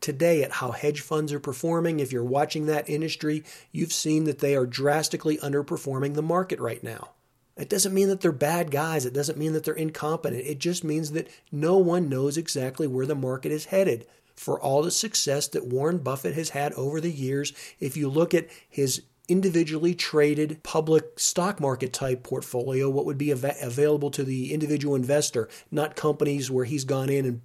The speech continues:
and bought them all out and taken them private, but his just regular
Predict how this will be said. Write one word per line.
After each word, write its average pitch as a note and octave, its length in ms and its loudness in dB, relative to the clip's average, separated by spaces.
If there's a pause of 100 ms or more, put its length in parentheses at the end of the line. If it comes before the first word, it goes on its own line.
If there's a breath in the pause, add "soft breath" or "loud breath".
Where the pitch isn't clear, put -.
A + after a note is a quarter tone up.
and C3+ 180 -6
bought C3+ 220 0
them C3+ 140 -4
all C3 180 0
out C3 140 -6
and C3+ 80 -12
taken C3 240 -4
them A#2 100 -6
private, C#3+ 540 -2 (340 loud breath)
but C3 240 0 (380 loud breath)
his C#3+ 260 -2
just C#3+ 240 -2
regular D3+ 720 4